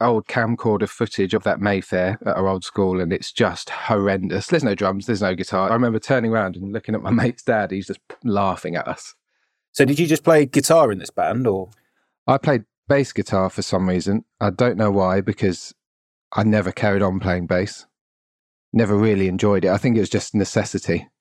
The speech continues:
Speaker 1: Everyone wanted to play guitar back then. No, no one, "Oh, I'm starting the bass. How exciting." So I just had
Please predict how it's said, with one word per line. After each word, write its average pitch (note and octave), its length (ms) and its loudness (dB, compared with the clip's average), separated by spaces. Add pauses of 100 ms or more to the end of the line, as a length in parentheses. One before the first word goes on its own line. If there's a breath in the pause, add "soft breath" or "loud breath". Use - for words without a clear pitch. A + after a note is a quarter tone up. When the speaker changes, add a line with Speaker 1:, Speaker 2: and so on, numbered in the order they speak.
Speaker 1:
Everyone B2+ 320 2
wanted G#2 220 -4
to - 100 -4
play G#2 200 -2
guitar F#2+ 460 -2
back E2+ 160 -2
then. E2 300 -6
No, B2 160 2
no A#2+ 180 2
one, G2+ 160 0 (380)
"Oh, E3+ 80 0
I'm C3 100 -4
starting C3+ 300 -2
the B2 80 -2
bass. C3 400 -2
How B2+ 160 0
exciting." - 480 -2 (640)
So F2 320 -2 (140)
I G2 100 -4
just - 180 -12
had G#2 140 0